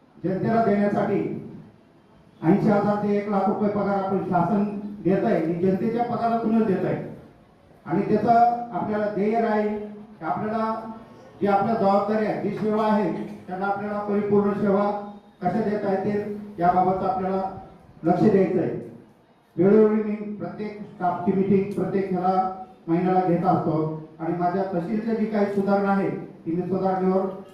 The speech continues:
लक्ष दिलेलं आहे. तहसीलच्या सुधारणा म्हणजे बहुतांश तालुक्याच्या सुधारणा. आताच आपल्याला सांगितलं की आपल्याला मुखेडून मुकराम वागून इथे यावं लागतंय, याची मी दखल घेऊन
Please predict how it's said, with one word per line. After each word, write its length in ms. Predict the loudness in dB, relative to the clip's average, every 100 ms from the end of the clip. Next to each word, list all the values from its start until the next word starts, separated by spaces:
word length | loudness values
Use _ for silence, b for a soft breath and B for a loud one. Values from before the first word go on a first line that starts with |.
| -8
लक्ष 200 | -4 0
दिलेलं 380 | 2 4 4 2
आहे. 300 | 0 -2 -10 -14 -6
तहसीलच्या 400 | -4 -4 -2 -2
सुधारणा 440 | -2 -2 -2 -2
म्हणजे 260 | -2 0 -2 -2 -6
बहुतांश 560 | 0 0 2 2 0 -2
तालुक्याच्या 460 | 2 2 2 0 0
सुधारणा. 520 | 0 0 0 -2 -10 -16 -20 -20 _ _ -20 _ _
आताच 300 | -2 0 2
आपल्याला 400 | 0 0 0 0
सांगितलं 500 | 2 2 2 2 0 -2 -4 -12 -8
की 60 |
आपल्याला 300 | -6 -2 -2
मुखेडून 640 | 0 -2 0 2 2 2 -4 -8 -8 -4
मुकराम 360 | -2 0 2
वागून 240 | 2 2 2
इथे 260 | 0 -2
यावं 200 | 2 2
लागतंय, 480 | 2 0 -2 -2 -4 -10 -12 -2
याची 280 | 0 0 -2
मी 120 | -2 2 2 2
दखल 340 | -2 2 4 6
घेऊन 420 | 6 4 0